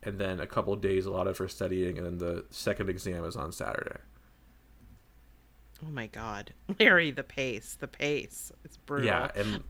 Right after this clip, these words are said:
Speaker 2: I
Speaker 1: it's
Speaker 2: feel a
Speaker 1: only got
Speaker 2: little
Speaker 1: three
Speaker 2: guilty about cleaning, complaining about my workload. <laughs>
Speaker 1: It's on-, it's only got three weeks left, too, and in that three weeks, there's the third exam and the final.
Speaker 2: Oh my God. It, wait, wait,
Speaker 1: Yeah.
Speaker 2: hold on. In the same week is the,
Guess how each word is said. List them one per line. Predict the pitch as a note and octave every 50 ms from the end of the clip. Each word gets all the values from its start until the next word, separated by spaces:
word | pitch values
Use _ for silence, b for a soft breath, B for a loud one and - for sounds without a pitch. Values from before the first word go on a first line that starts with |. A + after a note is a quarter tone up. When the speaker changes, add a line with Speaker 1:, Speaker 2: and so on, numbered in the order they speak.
| - -
Speaker 2:
I | - -
Speaker 1:
it's | -
Speaker 2:
feel | B3 C4
a |
Speaker 1:
only | C4 B3
got | B3+
Speaker 2:
little | B3 A#3+
Speaker 1:
three | A3
Speaker 2:
guilty | G#3+ A#3 A#3 B3 C4 D4+ A#3+
about | G#3 G#3 F#3+ F#3+
cleaning, | - D4 A3+ G#3 G3+ G#3 G3+ F#3+
complaining | - - - C4 A#3 - B3+ A#3 A#3 A3 G#3
about | G3+ F3 G3+ F#3+ - E3
my | F3
workload. | F3+ F3+ F3+ F3 F3+ - - - - A#3+ A#3+ - B3 B3+ B3+ - -
<laughs> | - -
Speaker 1:
It's | C4+ - C3+ -
on-, | C4 - -
it's | B3 B3
only | D#3 D3 D#3+ E3
got | E3 D3 B2+ - - -
three | A2 A2 A#2+ A#2+ A#2+
weeks | A2 G#2 A2+ A2+ - - -
left, | G#2+ G2 G2 -
too, | - - A#2+ G#2+ G#2 G2
and | - G#2 G2+
in | G#2 G#2+
that | A2 G2+ -
three | - - A2+ G#2
weeks, | G2 G2 G#2 G#2 G2+ - -
there's | - G2 G2+ G2 -
the | - -
third | - - - G2+ G2+ G2+
exam | G2+ G2 F#2+ F#2+ G2 G2 G2 G2+ - -
and | G#2 G2+ G2+ F#2+
the | F2+
final. | - - F2 E2+ - G1+ G1+ - - - - - - - - - - - - - - - - - - - - - - - - - - - - - - - -
Speaker 2:
Oh | F#3 F#3
my | D#3 C#3+ A#2
God. | - - C3 B2+ - - - - - - -
It, | F#3 D3+ G3
wait, | C4+ B3+ A3+
wait, | G3 E3+ - -
Speaker 1:
Yeah. | A2
Speaker 2:
hold | - G#3+ G3 F#3
on. | F3 D#3+ D3 C#3+ b b b b b b b b b b b - - - -
In | A3+ A3+
the | A#3 A3
same | A3+ - A#3+ A3 G#3 F3+
week | D#3 F3 A#3 C#4+ - - -
is | A#3 F3 -
the, | F3+ F3+ E3